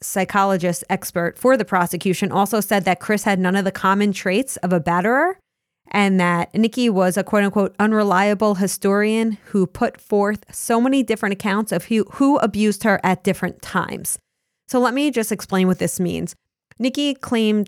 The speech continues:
on several, there were several occasions where she claimed that she was abused by other people in her life. And some of them were never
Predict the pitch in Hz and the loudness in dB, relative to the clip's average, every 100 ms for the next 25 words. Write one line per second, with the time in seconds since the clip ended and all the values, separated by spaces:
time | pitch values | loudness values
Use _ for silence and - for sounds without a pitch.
0 | - 202 196 226 208 202 190 - - 220 | 0 0 2 0 2 2 2 -2 -4 -2
1 | 208 - 254 240 247 226 - 220 208 185 | -2 -2 0 2 2 0 0 0 2 2
2 | 175 160 175 170 - 180 - 190 180 170 | 0 0 -2 -2 -4 -6 -2 0 0 -2
3 | - - 190 170 170 147 - 175 185 175 | -6 -4 -2 0 -2 -2 -4 -2 0 0
4 | 151 175 170 175 175 - 170 151 160 160 | 0 -2 0 -2 -2 -4 -4 -4 -6 -6
5 | - - - - 208 - 220 208 196 190 | -6 -8 -12 -10 -4 0 2 4 2 4
6 | 196 190 190 185 180 | 4 4 2 2 2